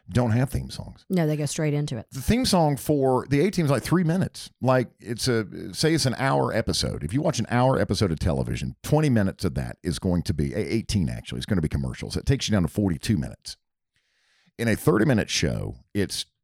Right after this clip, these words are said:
Speaker 1: eight minutes of commercial, so it takes you down to twenty-two minutes. Well, if you put on a three, if you, if you air in the front of every episode a three-minute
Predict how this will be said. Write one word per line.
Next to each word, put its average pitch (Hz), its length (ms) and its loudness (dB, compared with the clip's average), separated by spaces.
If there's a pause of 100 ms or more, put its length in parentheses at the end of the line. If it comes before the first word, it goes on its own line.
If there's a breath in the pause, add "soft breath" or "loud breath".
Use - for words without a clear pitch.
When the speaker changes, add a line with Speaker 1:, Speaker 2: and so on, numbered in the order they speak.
(180)
Speaker 1:
eight 165 180 0
minutes - 280 -4
of - 60 -6
commercial, - 320 -8
so - 120 -6
it - 60 -10
takes - 240 0
you 85 60 -2
down 76 180 0
to - 100 -18
twenty-two 82 420 -2
minutes. 57 360 -8
Well, - 160 2
if 117 120 2
you 180 80 0
put 185 200 2
on 135 100 2
a 101 60 4
three, 120 380 2
if 110 100 0
you, 156 160 0
if 107 180 0
you 151 240 0
air 113 380 4
in 101 160 0
the 101 40 4
front 113 180 2
of 92 80 2
every 90 220 4
episode 80 360 2
a 76 40 0
three-minute 101 640 0